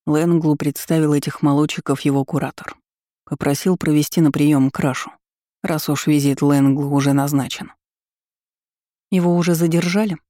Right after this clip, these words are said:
спросила Велимина. «Следят за его домом, государыня», сказал Броук. «Мы выясняем, кто ещё может быть замешан». «Эм, есть ещё», сказал Валор.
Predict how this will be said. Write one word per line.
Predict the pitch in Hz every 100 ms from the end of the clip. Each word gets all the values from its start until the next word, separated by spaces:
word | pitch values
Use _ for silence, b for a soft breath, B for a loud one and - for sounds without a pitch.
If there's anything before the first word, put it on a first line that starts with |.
| _ _ _
спросила | - - 143 - 135
Велимина. | 131 143 147 135 101 - _ _ _ _ _ _ _ _ _ _ _ _ _
«Следят | - - 160 175 185 151
за | 151
его | 147 151
домом, | 156 135 135 139
государыня», | 143 - 139 127 120 110 _ _ _ _ _
сказал | - - 147 135
Броук. | 135 139 120 - _ _ _ _ _ _ -
«Мы | 139
выясняем, | 143 151 147 - 165 139 127
кто | - 160
ещё | 151 143 156
может | 143 139 143
быть | 143 143
замешан». | 139 139 135 - - - _ _ _ _ _ _ _ _ _ _ _ _ _
«Эм, | 151 143 135 123 120 - _ _
есть | 160 147 139 - -
ещё», | 143 143 - 107 - _ _ _
сказал | - - 143 135 131
Валор. | 135 131 131 -